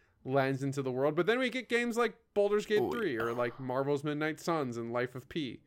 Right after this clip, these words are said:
Speaker 1: which all feel, like, distinct and unique in their own kind of style. And
Speaker 2: Mm.
Speaker 1: typ-, typically what I think happens, and we can see it in music, and it's always happening, but is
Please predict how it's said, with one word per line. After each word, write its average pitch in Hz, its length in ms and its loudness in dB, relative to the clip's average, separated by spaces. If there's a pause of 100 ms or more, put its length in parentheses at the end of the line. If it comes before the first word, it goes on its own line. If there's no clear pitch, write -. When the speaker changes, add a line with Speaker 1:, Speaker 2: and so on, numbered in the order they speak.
(500)
Speaker 1:
which 143 140 2
all 160 200 8
feel, 156 360 4
like, 143 260 2
distinct 151 500 0
and 139 160 -2
unique 139 440 -2
in 131 100 0
their 123 160 -2
own 131 240 -2
kind 131 200 -2
of 127 60 -4
style. 135 600 0 (560)
And 165 280 2
Speaker 2:
Mm. 147 220 0
Speaker 1:
typ-, 226 180 2 (180)
typically 240 460 0
what 190 140 4
I 160 80 4
think 160 220 -2
happens, 143 360 4
and 139 60 0
we 135 60 -2
can 135 160 -2
see 214 280 -4
it 175 80 0
in 143 140 0
music, 127 440 -2
and 156 100 0
it's 170 100 0
always 196 260 4
happening, 131 600 2
but 127 140 0
is 120 160 -4